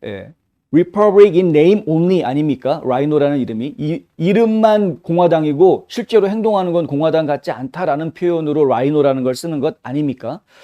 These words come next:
그런데 이 라이노라는 표현을 언젠가부터 많은 사람들이 반 트럼프는 라이노, 이렇게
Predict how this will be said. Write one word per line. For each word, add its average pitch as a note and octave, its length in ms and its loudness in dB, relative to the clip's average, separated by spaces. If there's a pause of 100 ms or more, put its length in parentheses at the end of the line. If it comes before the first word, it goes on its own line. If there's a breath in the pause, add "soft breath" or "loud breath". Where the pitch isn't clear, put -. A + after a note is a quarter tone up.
(160 soft breath)
그런데 E3+ 680 2 (240)
이 G#3 140 0
라이노라는 E3+ 800 4
표현을 F#3 680 0 (380)
언젠가부터 E3+ 1000 0
많은 C#3 280 -4
사람들이 D#3 720 -2 (340)
반 F#3+ 420 -4
트럼프는 G#3 800 -4
라이노, D#3 520 0
이렇게 F3+ 520 2